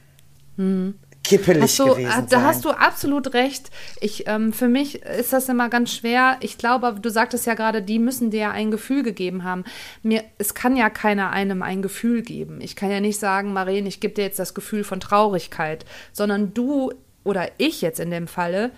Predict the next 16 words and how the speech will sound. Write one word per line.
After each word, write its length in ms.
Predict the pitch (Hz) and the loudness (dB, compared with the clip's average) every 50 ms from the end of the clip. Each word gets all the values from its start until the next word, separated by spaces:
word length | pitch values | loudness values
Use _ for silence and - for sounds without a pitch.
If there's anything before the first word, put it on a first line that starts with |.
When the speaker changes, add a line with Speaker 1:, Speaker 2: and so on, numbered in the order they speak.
| - - - | -16 -20 -8
Speaker 1:
interpretiere 920 | - 208 208 - 208 208 - 214 196 - - - 277 294 320 233 208 175 156 | -6 -6 -4 -4 -6 -4 -4 -6 -6 -6 -4 -2 -2 -2 0 -2 -2 -4 -4
halt 260 | 156 160 160 - - | -4 -6 -6 -4 -6
Dinge, 340 | 156 160 180 127 127 131 131 | -6 -2 0 2 2 2 2
Speaker 2:
Mhm. 360 | 127 127 127 127 127 135 131 - - - 196 | 2 0 0 0 -2 -4 -6 -8 -10 -4 -2
Speaker 1:
d-, 120 | 202 202 | 0 0
die 240 | 175 160 208 233 240 | 0 2 4 4 6
mich 200 | 240 262 262 - | 6 4 4 4
dann 180 | - 247 247 240 | 4 4 4 2
traurig 540 | - - 262 269 285 262 214 175 - - | 4 6 6 8 8 6 4 0 -2 -4
machen. 460 | 175 160 160 - - 143 143 139 135 127 | -8 -10 -8 -6 -2 0 0 0 0 0
Speaker 2:
Mhm. 180 | 127 131 131 131 - - - _ _ _ _ _ _ _ - | -2 -4 -6 -10 -14 -20 -20 _ _ _ _ _ _ _ -14
Speaker 1:
Und 340 | 151 131 117 175 185 - 233 | -12 -12 -10 -10 -6 2 4
das 220 | 269 311 - - | 4 4 4 -2
ist 260 | - 160 160 - - | -6 -6 -6 -6 -6
so. 300 | - 175 170 175 175 175 - _ _ - - | -6 -6 -6 -8 -8 -10 -14 _ _ -10 -6
Und 320 | 185 185 185 180 - | -4 -4 -4 -4 -6